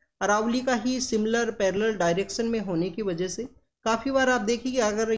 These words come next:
यहाँ पे जो बारिश है वो काफ़ी कम आपको देखने के लिए मिलेगा। जो western part of राजस्थान है, गुजरात है, इस पार्ट के अंदर में आपको जो बारिश है वो कम देखने के लिए मिलता है, क्योंकि इनके द्वारा जो पैरेलल होने की वजह से कोई रिस्ट्रिक्शन है, कोई यहाँ पे रेजिस्टेंस है वो नहीं क्रिएट किया जाता है।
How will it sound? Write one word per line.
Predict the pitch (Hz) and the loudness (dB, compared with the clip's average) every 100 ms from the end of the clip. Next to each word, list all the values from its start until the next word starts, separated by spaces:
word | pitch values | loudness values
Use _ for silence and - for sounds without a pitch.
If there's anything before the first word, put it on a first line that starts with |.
| 190 | -2
यहाँ | 190 220 | -4 -4
पे | 220 | -4
जो | 226 | -4
बारिश | 208 165 170 226 233 | 0 2 2 0 0
है | 240 | 0
वो | |
काफ़ी | 226 190 175 - | 0 -2 -2 -6
कम | 196 202 | -2 -2
आपको | 190 190 185 | -2 -2 -4
देखने | 156 - 175 | -4 -6 -10
के | 190 | -6
लिए | 175 | -4
मिलेगा। | 139 147 147 131 - _ _ - | -2 -2 -4 -8 -14 _ _ -8
जो | 160 | 0
western | 165 170 - 208 | 0 0 -4 -2
part | 202 190 202 | -2 -2 -2
of | 180 | 0
राजस्थान | 147 147 170 - 202 196 | 0 0 -6 -4 -4 -4
है, | 196 202 | -4 -4
गुजरात | 151 135 147 160 190 - | -4 -4 -2 -2 -4 -6
है, | 190 | -6
इस | 180 - | -6 -4
पार्ट | 170 170 175 | -2 -2 -2
के | 208 | -4
अंदर | 175 180 | -4 -4
में | 185 | -4
आपको | 170 - 190 | -6 -6 -6
जो | 180 | -4
बारिश | 151 139 160 202 214 | -2 -2 -2 -4 -4
है | |
वो | 185 | -4
कम | - 165 | -2 -2
देखने | 165 165 180 | -2 -4 -10
के | 180 | -8
लिए | 180 | -4
मिलता | 143 131 175 | -4 -4 -6
है, | 175 160 - _ _ - | -6 -8 -12 _ _ -6
क्योंकि | 240 247 | -2 2
इनके | 254 254 | 0 2
द्वारा | 254 254 254 | 2 4 4
जो | 233 254 | 2 0
पैरेलल | - 202 185 233 247 | 2 2 2 0 0
होने | 214 208 214 | 0 0 0
की | 240 | 0
वजह | 220 220 | 2 2
से | 214 247 | 0 -2
कोई | 240 | 0
रिस्ट्रिक्शन | 202 165 - 226 - 247 | 2 0 -4 -6 -4 -4
है, | 226 226 214 | -2 -2 -2
कोई | 214 208 | 0 0
यहाँ | 196 190 202 | 0 -4 -4
पे | |
रेजिस्टेंस | 196 143 151 190 220 214 208 | -2 0 -2 -4 -4 -4 -4
है | 220 | -2
वो | 196 | -2
नहीं | 170 156 - | -2 -2 -4
क्रिएट | 220 190 196 196 196 | -4 -2 -2 -2 -4
किया | 185 | -4
जाता | 175 175 175 | -4 -6 -6
है। | 180 185 | -10 -10